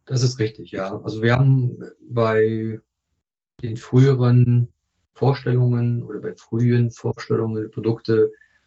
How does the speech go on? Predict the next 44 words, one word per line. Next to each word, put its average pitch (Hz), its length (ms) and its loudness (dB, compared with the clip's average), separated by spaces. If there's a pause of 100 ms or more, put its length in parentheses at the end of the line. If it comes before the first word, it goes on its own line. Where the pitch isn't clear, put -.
(360)
seltenst 120 880 0
den 117 160 -6
Fall, 110 180 -6
dass - 220 -10
wir 110 80 -4
ein - 80 -8
exaktes - 500 -12
Startdatum, 95 680 -10
was 90 160 -12
Verkauf - 380 -10
angeht, - 420 -18
ne? 117 220 -2
Also - 160 -6
wenn 98 120 -10
wir 101 60 -6
dann 101 120 -6
sagen, 98 600 -6 (600)
Pi - 80 -4
mal 107 120 -2
Daumen 104 260 0
Ende 110 220 0
März, 131 580 2 (220)
kann 113 140 -4
es 113 100 -6
auch 110 100 -6
sein, 107 380 -4
dass 95 180 -10
es, 101 380 -10
äh, 98 640 -6 (560)
die - 260 -10 (140)
dritte 127 360 2
Märzwoche 113 640 -2
ist, 110 320 -2
kann 107 140 -8
aber 95 120 -10
auch 98 60 -10
sein, 98 160 -14
dass 92 120 -14
es - 60 -16
die - 80 -2
vierte - 320 -4
ist - 380 -10
oder 95 560 -8
doch 110 220 -4